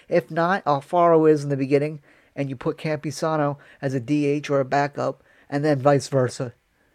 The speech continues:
That's perfectly fine by me. I think Nola's gotta go. He also gives up a lot of pass balls.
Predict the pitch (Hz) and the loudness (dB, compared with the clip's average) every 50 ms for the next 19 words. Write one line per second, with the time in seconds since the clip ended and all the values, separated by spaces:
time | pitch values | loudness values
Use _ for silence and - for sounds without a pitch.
0 | _ _ - - 143 - - _ - - 156 151 - 160 160 143 - 160 147 143 | _ _ -6 -6 -6 -6 -6 _ -2 0 0 0 0 -2 -2 0 2 4 4 4
1 | 139 135 135 131 127 131 131 - 127 127 135 131 123 120 120 127 139 143 151 143 | 4 2 0 0 -2 -4 -4 -4 -4 -4 -4 -6 -8 -6 -2 -2 2 2 2 4
2 | 143 160 143 147 143 135 139 131 127 120 117 - _ _ _ _ _ - - _ | 4 4 4 4 4 2 0 0 0 -2 -4 -10 _ _ _ _ _ -20 -20 _
3 | _ _ _ 139 139 143 151 147 143 160 135 139 143 131 143 139 - 147 135 139 | _ _ _ 0 4 4 4 4 2 0 2 2 2 4 2 0 0 0 0 2
4 | 143 143 143 - 151 143 147 143 - 147 135 135 135 139 - - - | 2 0 0 2 2 2 2 2 4 6 6 6 6 2 0 -6 -14